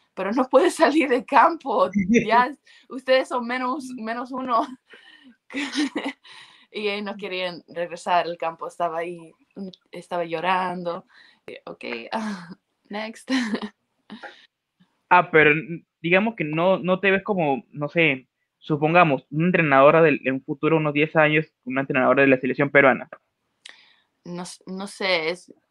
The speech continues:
Speaker 1: no, eso necesita mucho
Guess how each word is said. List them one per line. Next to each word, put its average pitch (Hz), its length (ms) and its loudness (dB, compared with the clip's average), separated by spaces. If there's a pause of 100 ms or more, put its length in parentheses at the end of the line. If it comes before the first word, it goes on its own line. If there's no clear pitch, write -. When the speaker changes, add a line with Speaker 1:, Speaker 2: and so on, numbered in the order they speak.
(140)
Speaker 1:
no, 175 600 -6 (1200)
eso 262 640 -4 (300)
necesita 196 760 -6
mucho 202 1040 -4